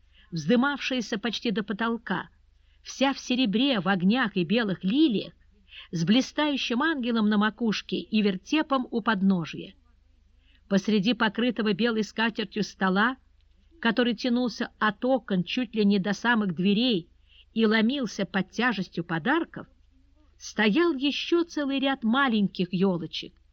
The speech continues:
увешанных конфетами и сиявших огоньками тоненьких восковых свечек. Огнями сияли газовые бра на стенах и толстые свечи в позолоченных канделябрах по всем четырём углам зала.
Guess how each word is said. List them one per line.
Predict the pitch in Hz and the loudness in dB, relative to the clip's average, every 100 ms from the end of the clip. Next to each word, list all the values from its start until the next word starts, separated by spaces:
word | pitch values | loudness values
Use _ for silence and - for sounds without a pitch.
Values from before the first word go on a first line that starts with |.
| _ - - | _ -20 -2
увешанных | 208 208 254 - 190 180 | 2 4 2 2 0 0
конфетами | - 175 156 330 349 185 160 - _ _ _ - | -2 -6 -2 0 0 -2 -10 -14 _ _ _ -2
и | 240 | -2
сиявших | 220 254 311 339 - 277 | 0 0 0 0 -2 -2
огоньками | 240 202 196 196 285 302 262 - | -2 0 0 2 0 0 -4 -6
тоненьких | - 302 285 269 - 262 - - | -2 0 0 -4 -4 -6 -6 -8
восковых | 190 202 - 180 185 - | -4 -2 -2 -2 -2 -4
свечек. | - 170 - - - _ _ _ _ _ _ _ _ _ _ | -6 -6 -6 -10 -14 _ _ _ _ _ _ _ _ _ _
Огнями | 190 190 196 226 214 208 | -2 2 2 2 2 0
сияли | - 208 208 208 202 | -2 0 0 0 0
газовые | 180 214 185 202 202 | 0 -2 0 2 2
бра | 175 190 254 240 - _ | 2 0 0 -2 -6 _
на | 175 185 | -2 -2
стенах | - - 190 165 139 - _ - - - | -4 -2 -2 -2 -8 -18 _ -20 -20 -2
и | 214 | -2
толстые | - 285 339 - - 254 | 2 4 4 2 -4 -4
свечи | 208 190 269 285 247 | -2 0 0 0 -2
в | 214 | -2
позолоченных | 196 196 185 247 - 202 202 | -2 0 0 0 0 -2 0
канделябрах | 190 175 175 233 302 269 269 _ _ _ - | -2 0 0 0 0 -2 -4 _ _ _ -2
по | 208 | 0
всем | - - 285 320 | -2 -2 0 0
четырём | - 226 202 190 208 | -2 -2 0 2 2
углам | 185 170 180 175 | 0 0 -2 -2
зала. | 151 160 - | -4 -8 -10